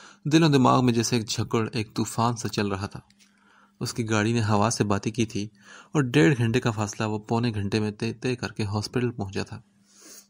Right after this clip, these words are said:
डॉक्टर अब्दुल हफीज के कहने के मुताबिक वो सबसे पहले उन्हीं के पर्सनल केबिन की जानब आया था। वो हल्की सी नॉक करके उनके कमरे में दाखिल हुआ तो बोले, "आइए मिस्टर हादी, बैठें।" "यस डॉक्टर, बताइए,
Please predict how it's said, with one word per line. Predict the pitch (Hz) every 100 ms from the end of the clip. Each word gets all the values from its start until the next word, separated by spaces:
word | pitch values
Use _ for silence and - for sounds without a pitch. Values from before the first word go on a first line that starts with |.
| _ _ _ _ _ _ _ - - - - - -
डॉक्टर | 127 139 135 139
अब्दुल | 135 120 117
हफीज | 113 123 117
के | -
कहने | - 113 117
के | 123
मुताबिक | 110 104 104 113
वो | 113
सबसे | - 123 -
पहले | 117 113 113 117
उन्हीं | - 131 135
के | 120
पर्सनल | 113 120 - 135
केबिन | 120 110 110
की | 113
जानब | 110 98 95
आया | 98 -
था। | - _ _ _ _ _ _ _ _ _ _ _ _ _ 165
वो |
हल्की | 139 147 165
सी | 156
नॉक | 127 123 123
करके | 117 120
उनके | 113 117
कमरे | 110 110
में | 110
दाखिल | 101 101 120
हुआ | 104 98
तो | 101 98
बोले, | 98 101 -
"आइए | 120 123
मिस्टर | 113 -
हादी, | 107 104 104
बैठें।" | 101 98 - 160 _ _ _ _ _ _ _ _ _ _ _ _ _ _ _ _ _ _ _ _ _ _ _ _ _ _ _ -
"यस | 135 135
डॉक्टर, | - 107 123
बताइए, | 113 117 117 123